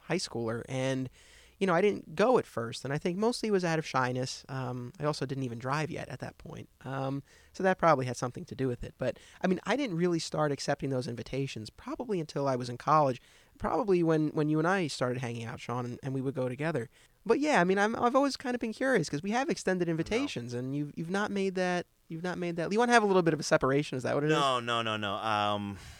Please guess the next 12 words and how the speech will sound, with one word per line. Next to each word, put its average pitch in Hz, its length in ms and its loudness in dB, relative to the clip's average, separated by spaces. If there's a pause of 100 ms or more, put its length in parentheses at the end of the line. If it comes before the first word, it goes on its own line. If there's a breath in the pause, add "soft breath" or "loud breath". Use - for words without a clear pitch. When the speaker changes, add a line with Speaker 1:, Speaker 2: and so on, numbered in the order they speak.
(340 loud breath)
Speaker 2:
I, 95 200 -8
I 98 80 -6
wish 113 300 -4
it 104 40 -6
was 95 160 -6
something 95 260 -6
like 90 180 -4
that 90 220 -2
simple. 92 400 -6
Uh, 87 420 -6
I 95 120 -8
mean, 95 480 -10